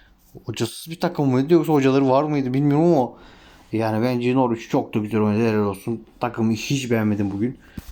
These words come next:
Vasat bir performans. Vasat. Diğer sonuçlara bakalım ama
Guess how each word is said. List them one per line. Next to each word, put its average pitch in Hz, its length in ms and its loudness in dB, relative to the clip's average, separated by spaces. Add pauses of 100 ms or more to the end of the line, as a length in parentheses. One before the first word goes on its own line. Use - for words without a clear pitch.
(880)
Vasat 107 380 -8
bir 92 80 -10
performans. 95 640 -6
Vasat. - 420 -14 (1120)
Diğer 104 160 -2
sonuçlara 113 400 -4
bakalım 123 280 -2
ama 123 260 0